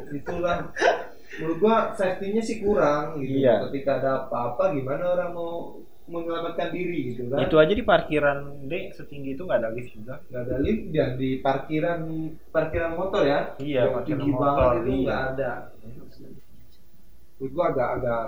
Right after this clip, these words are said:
Speaker 1: menyesalkan.
Speaker 2: Mana di paling atas ada lapangan juga kan?
Speaker 1: Iya.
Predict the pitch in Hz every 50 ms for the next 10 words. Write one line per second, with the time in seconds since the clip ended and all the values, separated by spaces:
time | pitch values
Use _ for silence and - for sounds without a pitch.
0 | 113 123 120 117 - - 127 139 147 143 151 156 156 - 165 151 151 165 156 156
1 | - 156 - 170 151 143 139 139 139 139 143 131 135 135 135 143 180 214 208 208
2 | 196 185 185 196 - - - - - - - - - 147 143 131 123 123 117 110